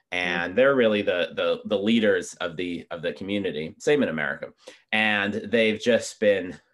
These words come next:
Speaker 2: they've been talking about, they, they use, the language they use is always, is always so extreme. And it's like, this is a Holocaust. And, you know, they're trying to, uh,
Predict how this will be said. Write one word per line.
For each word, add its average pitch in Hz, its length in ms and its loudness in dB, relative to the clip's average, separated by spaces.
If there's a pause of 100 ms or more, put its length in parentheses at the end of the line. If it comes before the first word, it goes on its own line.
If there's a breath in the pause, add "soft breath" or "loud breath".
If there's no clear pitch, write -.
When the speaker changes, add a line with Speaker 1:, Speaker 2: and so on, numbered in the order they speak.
(380 soft breath)
Speaker 2:
they've 120 140 4
been 110 120 2
talking 113 320 0
about, 95 300 0
they, 127 180 4
they 131 100 2
use, 147 400 4
the 127 120 2
language 123 360 2
they 101 140 2
use 101 380 0
is 92 120 -6
always, 92 440 -2 (240 soft breath)
is 92 120 -6
always 101 280 6
so 90 160 2
extreme. 110 400 0
And 87 100 -4
it's 80 140 -10
like, 85 180 -6
this 92 180 -4
is 76 100 -10
a 76 60 -6
Holocaust. 95 920 -2 (300 soft breath)
And, 85 340 -4
you 87 100 -8
know, 87 140 -6
they're 80 160 -6
trying 82 400 -6
to, 80 260 -4 (320 soft breath)
uh, 78 260 -6